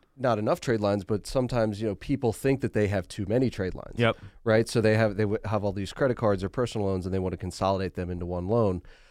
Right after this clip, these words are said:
Speaker 1: Um, that is, it's not as easy as just quote unquote debt consolidation. What you're doing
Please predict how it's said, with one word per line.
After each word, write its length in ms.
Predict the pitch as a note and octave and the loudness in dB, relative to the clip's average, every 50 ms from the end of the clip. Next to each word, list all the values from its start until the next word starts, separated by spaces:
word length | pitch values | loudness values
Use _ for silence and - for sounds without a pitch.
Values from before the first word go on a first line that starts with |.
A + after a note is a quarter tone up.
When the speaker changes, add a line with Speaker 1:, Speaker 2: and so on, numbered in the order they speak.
| _ _ - | _ _ -6
Speaker 1:
Um, 300 | - G2 G2 F#2+ F#2+ G2 - - | -2 0 0 0 0 -2 -4 -6
that 400 | G2+ F#2+ A2 G#2+ B2 D#3+ - - | -2 0 2 4 4 4 2 0
is, 500 | A#2 C3+ C3+ B2+ A#2+ A2 - - - - _ _ - | -2 -2 -2 -2 -2 -4 -8 -10 -14 -16 _ _ -16
it's 320 | A#2 - - C3 - - | -14 -10 -10 -8 -4 0
not 200 | C#3 C#3 D#3 D3 | 2 2 4 4
as 140 | C3+ A#2 A#2 | 2 2 2
easy 240 | B2+ B2 A2+ A2+ A2 | 2 2 2 2 0
as 80 | G2 | -2
just 220 | - - G#2+ - - | -2 -4 -6 -6 -4
quote 180 | - A#2 A2 | -2 -2 -2
unquote 320 | G#2 G2+ F2 G#2 G2+ F#2 - | 0 -2 -2 -4 -4 -4 -4
debt 160 | G2+ F#2 - | -6 -6 -6
consolidation. 800 | - G2 F2+ - F#2 F2 F2 E2+ F#2 G2+ F#2+ - - E2 F2 | -6 -10 -6 -4 -4 -4 -4 -4 -4 -6 -6 -6 -8 -10 -6
What 160 | F2+ B2 - C#3+ | -6 -6 -4 -4
you're 100 | A2 F#2+ | -4 -4
doing 480 | E2 G2 G#2 A2 A#2 G2 F2 E2 E2+ | -2 0 2 2 2 0 -2 -4 -10